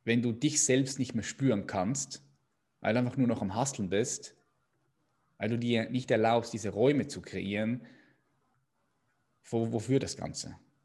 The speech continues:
Wofür bist du hier? Oder? Darum, diese Räume sind super wichtig, weil in diesen Räumen entstehen auch neue Impulse.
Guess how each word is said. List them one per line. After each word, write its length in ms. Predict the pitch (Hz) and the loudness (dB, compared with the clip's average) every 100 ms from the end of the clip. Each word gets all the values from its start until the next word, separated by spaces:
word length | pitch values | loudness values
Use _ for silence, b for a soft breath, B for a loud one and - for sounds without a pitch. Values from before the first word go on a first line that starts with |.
| _ _ _ _ _ _ _ _ | _ _ _ _ _ _ _ _
Wofür 200 | - 113 | -4 -2
bist 180 | 123 113 | 0 -2
du 60 | 107 | -4
hier? 200 | 110 90 - - _ _ _ _ _ _ _ _ _ _ _ _ _ _ _ _ | -4 -4 -8 -20 _ _ _ _ _ _ _ _ _ _ _ _ _ _ _ _
Oder? 380 | 95 107 113 - _ | -4 -4 -4 -10 _
Darum, 540 | 110 127 139 131 - | 4 6 6 6 2
diese 320 | - 110 113 92 | -4 -2 0 0
Räume 640 | 107 139 127 104 135 139 - _ _ _ _ _ _ _ | 4 6 6 4 0 -4 -16 _ _ _ _ _ _ _
sind 260 | - 120 107 | -4 -2 -2
super 340 | - 127 117 | -4 -2 0
wichtig, 320 | 120 131 107 | 0 0 0
weil 140 | 107 110 | 2 2
in 40 | |
diesen 240 | 110 117 | 0 0
Räumen 440 | 110 113 156 175 127 | 4 6 8 8 4
entstehen 480 | 101 90 - 110 104 | 2 0 2 4 4
auch 240 | 101 - | 2 0
neue 240 | 123 110 | -2 -2
Impulse. 680 | 104 98 - 123 101 87 87 | -2 -4 -2 -2 -2 -4 -8